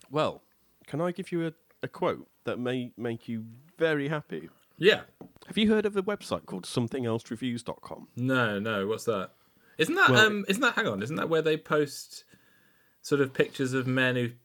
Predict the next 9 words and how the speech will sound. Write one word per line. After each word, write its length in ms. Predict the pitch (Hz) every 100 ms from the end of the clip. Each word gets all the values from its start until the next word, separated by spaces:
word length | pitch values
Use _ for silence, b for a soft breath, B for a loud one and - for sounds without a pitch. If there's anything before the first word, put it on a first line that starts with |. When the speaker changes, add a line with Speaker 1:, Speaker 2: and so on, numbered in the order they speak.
| -
Speaker 2:
had 160 | 120 117
their 160 | 117
heads 360 | 117 120 120 -
chopped 320 | - 113 -
off 160 | 101 -
in 160 | 104 101
railway 360 | 113 120 95
disasters? 720 | 90 87 90 - - - 123 - B B B B B B _
And, 360 | 117 110 110